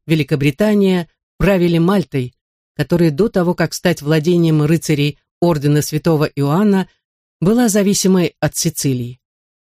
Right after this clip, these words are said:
Ионические острова перестали принадлежать Венеции в одна тысяча семьсот девяносто седьмом году,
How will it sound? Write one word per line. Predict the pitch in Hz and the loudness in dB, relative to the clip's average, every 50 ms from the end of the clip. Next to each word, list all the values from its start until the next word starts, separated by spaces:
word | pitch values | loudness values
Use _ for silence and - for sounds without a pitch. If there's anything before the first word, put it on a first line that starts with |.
| _ _ _ _ _ _ _ _ _ _ _ _ _ _ _ _ | _ _ _ _ _ _ _ _ _ _ _ _ _ _ _ _
Ионические | 185 196 202 247 294 302 - 240 - - - 214 208 - - | 2 2 4 2 2 2 0 -2 -4 -2 0 -2 -2 0 -2
острова | - 170 - - - 196 208 220 233 226 | -4 -4 -4 -4 -2 -2 0 0 -2 0
перестали | - 233 226 220 - - - 254 233 220 180 156 | 0 0 0 0 -2 -4 -4 -2 0 0 0 0
принадлежать | 139 - 160 151 147 160 143 147 147 139 165 151 - | -2 0 0 0 0 0 0 0 0 0 0 -2 -2
Венеции | - 143 143 185 233 247 - - 226 214 208 | -2 0 0 0 0 -2 -2 -2 0 0 0
в | 165 160 | 0 0
одна | 143 127 156 165 | -2 -2 -2 -2
тысяча | - 214 196 - - 180 | -2 -2 -2 -2 -2 -4
семьсот | 160 - 175 170 - - 202 196 | -2 0 0 0 0 0 -2 -2
девяносто | 156 156 170 180 180 - - 175 | 0 0 0 0 0 0 -2 -4
седьмом | - - 170 151 175 170 175 165 | -4 -2 0 0 0 2 0 0
году, | 147 170 175 156 196 190 143 - | 0 0 0 0 0 -2 -2 -4